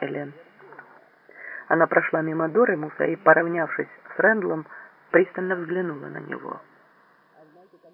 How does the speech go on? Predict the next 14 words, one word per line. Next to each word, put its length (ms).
«Вы 220
сами 260
это 220
скоро 320
выясните», 680
мрачно 420
буркнул 400
Гарри. 400
«Я 120
вам 160
ни 80
слова 300
не 160
соврал». 440